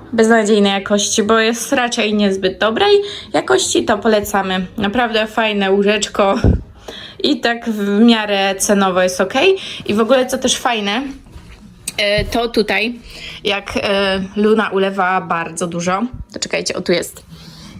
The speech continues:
To tutaj, patrzcie, z Woody's też dokupiłam taki klin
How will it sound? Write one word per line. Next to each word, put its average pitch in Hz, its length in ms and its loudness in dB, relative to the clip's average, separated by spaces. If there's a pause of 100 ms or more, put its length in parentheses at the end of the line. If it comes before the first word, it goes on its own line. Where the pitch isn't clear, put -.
(880)
To 240 200 4
tutaj, 196 460 0 (540)
patrzcie, 190 420 0
z 190 100 -2
Woody's 208 640 0 (220)
też 214 240 2
dokupiłam 196 480 -2
taki 190 280 -4
klin 185 380 0